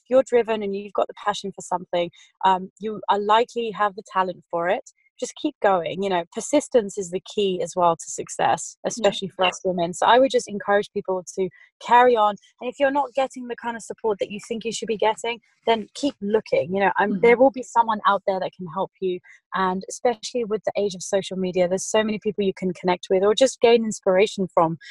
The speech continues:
Speaker 1: and that can come into your life. And I would say just carry on, you know, carry on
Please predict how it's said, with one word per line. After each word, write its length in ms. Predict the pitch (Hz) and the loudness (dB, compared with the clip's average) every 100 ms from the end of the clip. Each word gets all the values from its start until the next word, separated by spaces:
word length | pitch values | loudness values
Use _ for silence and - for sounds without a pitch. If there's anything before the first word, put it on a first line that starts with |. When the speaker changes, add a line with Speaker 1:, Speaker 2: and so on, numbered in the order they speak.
| - - | -20 -2
Speaker 1:
and 320 | 190 185 190 170 | 2 2 0 2
that 140 | 208 - | 0 2
can 180 | 208 | -6
come 220 | 180 208 208 | -2 -2 -2
into 180 | 202 - | -4 2
your 140 | 180 | 2
life. 300 | 180 170 170 - - - - _ _ _ | 4 2 0 -10 -20 -20 -20 _ _ _
And 240 | 226 220 214 | 0 2 4
I 140 | 247 | 4
would 140 | 285 - | 4 2
say 220 | 277 262 | 2 2
just 180 | 233 - | 2 -14
carry 280 | 220 240 262 | -2 0 2
on, 260 | 277 269 208 | 2 0 -4
you 100 | 247 | -4
know, 60 | 220 _ _ _ | -4 _ _ _
carry 360 | 214 233 254 269 | 2 6 6 4
on 300 | 240 240 | 2 2